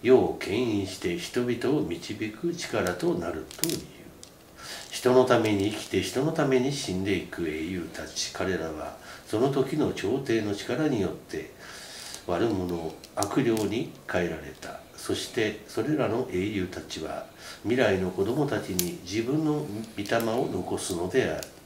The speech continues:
我々は最後のターニングポイントであるこの重要な事態に、英雄たちに対する人々の誤解を解いて、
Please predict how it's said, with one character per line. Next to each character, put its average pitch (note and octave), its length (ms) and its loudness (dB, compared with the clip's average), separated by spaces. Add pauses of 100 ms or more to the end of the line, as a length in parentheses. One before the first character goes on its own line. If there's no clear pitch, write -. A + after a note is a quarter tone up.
(1400)
我 B2+ 140 12
々 B2+ 240 10
は G2 320 6
最 D3+ 320 6
後 G#2 80 4
の F#2 160 -2
タ G2+ 180 0
ー C#3 40 2
ニ C3+ 120 4
ン A#2+ 40 4
グ A2+ 120 -2
ポ A2 140 0
イ G#2 60 0
ン F#2+ 40 -4
ト G2 180 -2
で A2+ 240 2
あ E2 60 0
る - 220 -8
こ C3 120 -2
の C3 140 0
重 G#2+ 240 0
要 B2+ 120 2
な G#2+ 140 0
事 F2+ 160 -4
態 - 180 -6
に、 - 280 -10 (540)
英 A#2 180 4
雄 B2 180 4
た A#2+ 180 4
ち A#2 120 -2
に A2+ 140 2
対 A#2 200 4
す A2+ 160 -4
る G2 200 -2
人 - 180 0
々 C#3+ 260 0
の C#3 140 2
誤 F#2 140 2
解 A#2 280 4
を G2 100 4
解 D#2+ 200 -4
い D2+ 40 -6
て、 D2 340 -12